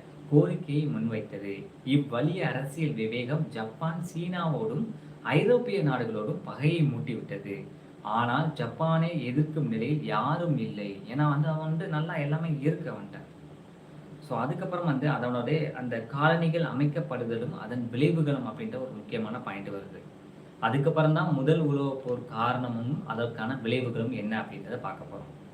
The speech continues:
ஆயிரத்தி எண்ணூத்தி எழுபத்தாறுல பார்த்தோம்னா, ஆப்பிரிக்காவின் பத்து சதவீத பகுதிகள் மட்டுமே ஐரோப்பாவின் ஆட்சியில் கீழ் இருந்தன.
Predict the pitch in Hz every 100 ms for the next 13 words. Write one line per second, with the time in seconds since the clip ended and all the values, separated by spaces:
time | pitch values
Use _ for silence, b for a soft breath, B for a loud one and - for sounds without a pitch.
0 | B B - 139 214 240 226 160 160 165
1 | - 135 165 180 180 143 131 117 113 110
2 | 110 131 120 147 - 165 147 123 127 147
3 | 131 127 127 147 147 147 151 156 151 120
4 | 127 147 143 107 104 147 151 170 147 120
5 | 151 175 165 147 135 143 127 120 143 -
6 | 151 147 143 131 117 107 104 104 101